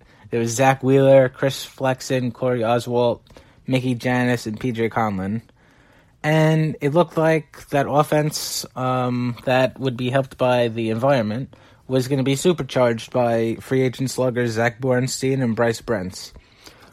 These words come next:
But, unfortunately, things happen. As the saying goes, the best laid plans of mice and men often go awry, and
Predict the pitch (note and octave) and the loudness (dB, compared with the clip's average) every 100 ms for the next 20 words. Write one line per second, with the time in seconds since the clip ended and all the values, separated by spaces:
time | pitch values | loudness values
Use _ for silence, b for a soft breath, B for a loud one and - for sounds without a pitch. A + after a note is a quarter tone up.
0 | B _ C#3+ D3+ D#3 _ _ _ C3+ A#2+ | B _ 4 4 4 _ _ _ -6 -2
1 | C3 C3+ C#3 C3+ A#2+ C#3 C3 A#2+ A#2+ G#2 | 2 2 2 -4 -2 -2 0 -2 -2 -4
2 | F#2 E2 G2 G2 _ b b b B2 A#2+ | -6 -8 -8 -10 _ b b b -4 -2
3 | A2+ A#2 - C3 B2+ B2+ B2+ B2 C3 B2 | -2 -8 0 2 2 0 0 0 2 4
4 | B2 B2 B2+ - - - A2 C3+ - C3+ | 4 0 -4 -8 -14 -10 0 0 2 -2
5 | B2+ G#2+ B2 B2 A#2+ A#2 B2 B2 B2 C3+ | -2 0 0 0 -2 -2 -2 -2 -2 0
6 | C#3 C#3 G#2+ A#2+ B2 B2 B2+ A#2+ A#2+ B2 | 0 -2 -2 -2 -2 0 2 4 2 2
7 | B2+ B2+ - B2+ B2 A#2+ B2 A#2+ | 0 -2 -6 -4 -2 -2 -2 -4